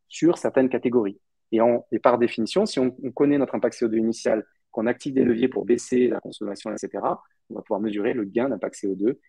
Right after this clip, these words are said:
qui va se cumuler projet après projet. Bref. Ces informations-là, tout simplement, elles remontent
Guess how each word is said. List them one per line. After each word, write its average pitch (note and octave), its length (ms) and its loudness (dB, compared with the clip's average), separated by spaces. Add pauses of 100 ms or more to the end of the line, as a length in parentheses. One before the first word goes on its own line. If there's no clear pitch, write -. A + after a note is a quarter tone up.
(100)
qui G2+ 80 -6
va G2+ 100 -2
se - 80 -14
cumuler C3 380 2
projet A#2+ 300 -2
après A2+ 200 -6
projet. - 300 -8 (240)
Bref. - 180 -8 (1300)
Ces E3+ 160 2
informations-là, C3+ 760 2 (160)
tout - 100 -20
simplement, C#3 600 0
elles A#2 80 0
remontent C3+ 440 2